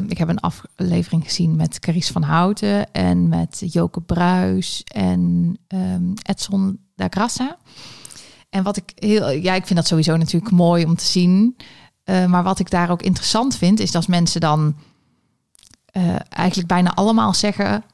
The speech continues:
aan het eind van: "Oh ja, nu begrijp ik mijn ouders beter." Of, eh, "Nu begrijp ik mezelf beter." Of, eh, "Oh, ik voel me,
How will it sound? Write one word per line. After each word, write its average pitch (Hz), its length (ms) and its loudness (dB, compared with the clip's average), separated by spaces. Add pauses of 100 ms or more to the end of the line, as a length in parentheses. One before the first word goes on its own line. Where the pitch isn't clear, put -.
(140)
aan 180 160 2
het 185 120 0
eind 190 280 2
van: - 200 -2
"Oh 190 60 4
ja, 185 120 2
nu 180 160 6
begrijp 175 480 0
ik - 280 -2 (400)
mijn 165 300 2
ouders 170 420 0
beter." 160 640 0
Of, - 360 -6
eh, 160 200 0
"Nu 165 160 4
begrijp 175 280 -2
ik - 60 -16
mezelf 170 400 0
beter." 160 580 -4
Of, - 220 -10
eh, 175 200 -2
"Oh, - 120 0
ik 175 100 -2
voel 175 240 0
me, 170 320 2